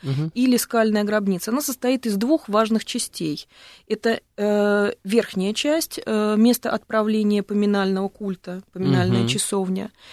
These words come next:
Speaker 2: и подземные помещения, шахты, ведущие в погребальные камеры. То есть, собственно, туда, куда
Speaker 1: Мгм.
Speaker 2: помещали тело. И если, э, когда ка-, э, камера запечаталась после похорон,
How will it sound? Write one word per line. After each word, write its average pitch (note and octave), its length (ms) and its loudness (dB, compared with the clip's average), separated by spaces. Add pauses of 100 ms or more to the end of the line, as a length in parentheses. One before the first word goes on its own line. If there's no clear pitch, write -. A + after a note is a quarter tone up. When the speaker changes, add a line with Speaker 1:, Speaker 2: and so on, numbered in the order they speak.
(360)
Speaker 2:
и D#4 160 6
подземные B3 600 4
помещения, F#3 760 -2
шахты, C4+ 420 0
ведущие G3+ 400 -2
в - 60 -16
погребальные F#3+ 600 -2
камеры. D3 420 -8
То - 100 -12
есть, E3+ 100 -6
собственно, G#3 320 -2
туда, A#3 240 -2
куда G3 500 -4 (160)
Speaker 1:
Мгм. C3 160 0
Speaker 2:
помещали G3 460 0
тело. D#3 400 -8 (480)
И G#3 80 -4
если, B3 480 2 (100)
э, G#3+ 600 2 (600)
когда G#3 240 4
ка-, G#3+ 220 2
э, G3+ 400 -2
камера G3 380 2
запечаталась F#3 640 -2
после F3 320 -10
похорон, B3+ 600 0